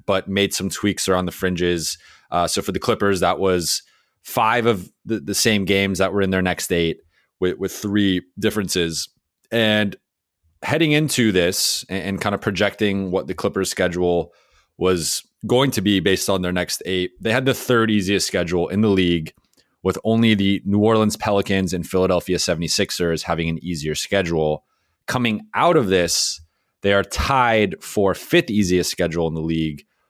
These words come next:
with the Boston Celtics. Uh, so the Brooklyn Nets and the Sacramento Kings surpassed the Clippers in terms of their schedule lightening up,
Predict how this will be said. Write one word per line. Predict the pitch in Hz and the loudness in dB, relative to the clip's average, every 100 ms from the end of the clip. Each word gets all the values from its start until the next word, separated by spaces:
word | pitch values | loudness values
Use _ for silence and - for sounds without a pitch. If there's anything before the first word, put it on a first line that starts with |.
| _ | _
with | 104 117 | 0 0
the | 107 | 2
Boston | 98 92 95 | 0 0 -4
Celtics. | 87 85 82 82 - - - - _ _ - | -2 -2 0 -2 -2 -8 -8 -14 _ _ -4
Uh, | 90 85 85 | 0 0 0
so | - 107 92 87 90 | 0 2 2 0 -2
the | 95 92 | -2 -2
Brooklyn | 104 95 131 123 120 107 | -2 0 2 4 4 4
Nets | 104 101 - - - - _ _ _ _ | 4 0 -2 -2 -4 -8 _ _ _ _
and | 98 95 92 90 | -2 0 0 0
the | |
Sacramento | 90 104 98 101 92 90 | 0 0 0 -2 0 0
Kings | 104 95 90 87 82 - - | -2 -2 -2 -4 -6 -8 -4
surpassed | - 90 - 107 107 - | -2 -2 -2 -2 -2 -2
the | 90 | -6
Clippers | - 92 85 85 80 76 - _ _ - | -4 -4 -2 -2 -2 -4 -8 _ _ -10
in | 87 | -6
terms | - 92 85 | -2 -2 0
of | 87 85 76 - _ _ - | 0 0 -2 -10 _ _ -4
their | 92 98 | 0 0
schedule | - 101 92 92 87 | 0 -2 0 0 0
lightening | 87 73 85 85 | 0 -2 -4 0
up, | 80 - | -2 -2